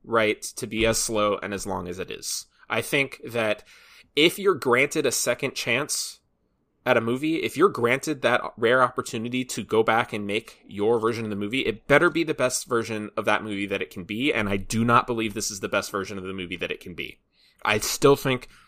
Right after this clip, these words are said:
this movie can be edited into a better version of itself. And th-, I am disappointed because I did not get to see that be-, the best version of this movie.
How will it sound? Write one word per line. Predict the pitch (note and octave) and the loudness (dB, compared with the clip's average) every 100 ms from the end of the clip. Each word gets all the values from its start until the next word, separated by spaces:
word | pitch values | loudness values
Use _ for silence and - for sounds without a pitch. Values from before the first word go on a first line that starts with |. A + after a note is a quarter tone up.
| _ | _
this | C3 C3+ | 0 0
movie | C#3+ C3+ | 0 -2
can | C3 B2+ | -4 -4
be | A#2+ | -2
edited | G#2 G2+ G2+ | -2 0 -2
into | G2+ F#2+ G2 | -6 -4 -4
a | |
better | F#2 F#2 F#2+ | -2 -2 -2
version | F#2+ F2 D2 | -4 -8 -10
of | |
itself. | C#2 - D2 - - - _ - - | -12 -10 -10 -10 -16 -20 _ -20 -10
And | G#2 G#2+ G2+ G2+ A2+ | -4 -2 -2 -6 -10
th-, | A#2+ - | -2 6
I | C3+ | 6
am | C3+ | 6
disappointed | C#3+ B2 D3+ D3 D3 | 2 0 0 0 0
because | - - G#2+ - | -4 -2 -4 -2
I | G#2 A#2+ | 2 2
did | A#2 G#2+ | 2 0
not | A#2 - | -2 -2
get | A#2 | -8
to | - | -8
see | - G#2 | -8 -4
that | G2 G#2 | -4 -2
be-, | G2 - | -6 -6
the | G#2 G#2+ | -12 -2
best | G#2+ F#2+ | -2 0
version | - G2 F#2+ | -2 -2 -4
of | F2+ | -8
this | F2+ - | -8 -10
movie. | D2 - D2+ | -10 -10 -12